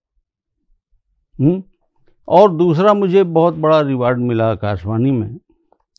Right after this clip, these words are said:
जो इलेक्शन ब्रॉडकास्ट होता था उसमें मेरी ही ड्यूटी लगती थी।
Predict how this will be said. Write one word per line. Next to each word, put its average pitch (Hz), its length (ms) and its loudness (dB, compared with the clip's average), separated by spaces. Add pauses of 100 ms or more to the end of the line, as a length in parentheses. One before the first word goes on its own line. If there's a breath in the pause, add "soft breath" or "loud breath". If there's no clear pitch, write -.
(160)
जो 139 180 -4
इलेक्शन 165 840 -4
ब्रॉडकास्ट 123 920 -6
होता 104 280 -8
था 127 180 -6
उसमें 151 300 -4
मेरी 135 360 -2
ही 139 80 0
ड्यूटी 98 380 -8
लगती 90 400 -14
थी। - 120 -20